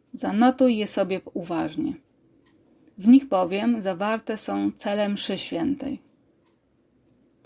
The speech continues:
Następnie zastanów się, czy w hostii świętej ofiarowujesz żywego Jezusa.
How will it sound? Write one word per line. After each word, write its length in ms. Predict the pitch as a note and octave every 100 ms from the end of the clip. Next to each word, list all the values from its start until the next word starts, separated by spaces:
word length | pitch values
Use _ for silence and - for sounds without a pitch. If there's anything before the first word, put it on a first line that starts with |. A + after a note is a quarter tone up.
| _ _ - _
Następnie 520 | B3+ A#3+ F4+ E4+ D#4+ A#3+
zastanów 560 | G3+ - B3 A#3+ G3
się, 260 | - F#3 F#3+
czy 140 | -
w 80 | F3
hostii 440 | - C4+ D4 - G3
świętej 640 | - F#3 F3+ F3 G3+ A#3
ofiarowujesz 800 | A3+ A3 G3+ F#3+ G#3 C4 C4 B3+
żywego 600 | G3 F#3 F#3 F#3 A3+ A#3
Jezusa. 680 | A3+ G3 E3+ E3 - - -